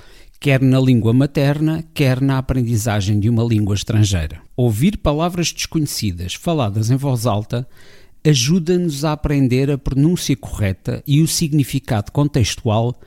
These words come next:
especialmente se forem acompanhadas por uma transcrição.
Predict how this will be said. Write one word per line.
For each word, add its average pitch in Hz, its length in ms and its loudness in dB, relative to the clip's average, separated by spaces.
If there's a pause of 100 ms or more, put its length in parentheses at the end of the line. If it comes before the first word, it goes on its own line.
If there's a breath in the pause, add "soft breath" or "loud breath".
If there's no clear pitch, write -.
(260 soft breath)
especialmente 143 680 -2
se - 100 -6
forem 160 260 0
acompanhadas 123 720 -2
por 127 200 -2
uma 123 160 2
transcrição. 107 800 -4